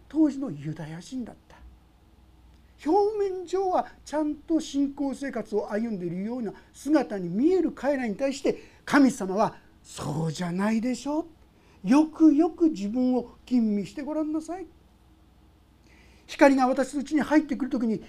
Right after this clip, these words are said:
ああ、確かに私にはそんな愛がないな、力がないな」、そんなことを思うんではないかと思います。ある時にですね、まあ、書いてあっ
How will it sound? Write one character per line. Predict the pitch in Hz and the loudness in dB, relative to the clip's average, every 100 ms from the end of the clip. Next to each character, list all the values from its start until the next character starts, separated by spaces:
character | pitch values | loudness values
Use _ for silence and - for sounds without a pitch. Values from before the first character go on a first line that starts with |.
| - | -14
あ | - 190 196 196 | -6 -2 -2 -2
あ、 | 208 | -4
確 | 190 180 | -6 -8
か | 208 | -8
に | 190 | -8
私 | 185 180 165 240 | -10 -14 -16 -10
に | 277 | -4
は | 320 240 - _ _ _ | -4 -4 -10 _ _ _
そ | - | -16
ん | 156 165 | -12 -10
な | 170 175 - - - | -12 -14 -18 -20 -16
愛 | 147 143 | -12 -10
が | 139 | -12
な | 147 202 | -10 -10
い | 240 | -8
な、 | 240 269 311 320 311 _ _ _ _ _ _ _ _ _ _ _ _ - | -10 -10 -12 -12 -16 _ _ _ _ _ _ _ _ _ _ _ _ -18
力 | - 156 143 | -12 -10 -10
が | 160 | -8
な | 202 277 | -8 -6
い | 247 | -4
な」、 | 294 339 330 - _ - - _ _ - | 0 0 -2 -16 _ -20 -20 _ _ -14
そ | 175 | -12
ん | |
な | 151 | -10
こ | 165 | -8
と | 247 | -2
を | 233 - - - | -2 -2 -18 -6
思 | 165 160 | 0 0
う | |
ん | 147 | 0
で | 151 | -6
は | 143 | -6
な | 180 | -6
い | 180 | -6
か | |
と | 156 170 | -10 -12
思 | 190 | -12
い | |
ま | 226 | -12
す。 | 233 - - _ - _ _ _ _ _ _ _ _ - - | -14 -18 -20 _ -20 _ _ _ _ _ _ _ _ -20 -6
あ | 196 | -6
る | |
時 | 190 180 | -4 -8
に | 175 | -8
で | 165 | -8
す | 214 | -4
ね、 | 202 160 - | -2 -2 -8
ま | 214 165 | -8 -6
あ、 | 165 | -6
書 | 233 | -6
い | |
て | - | -4
あ | |
っ | 208 | -8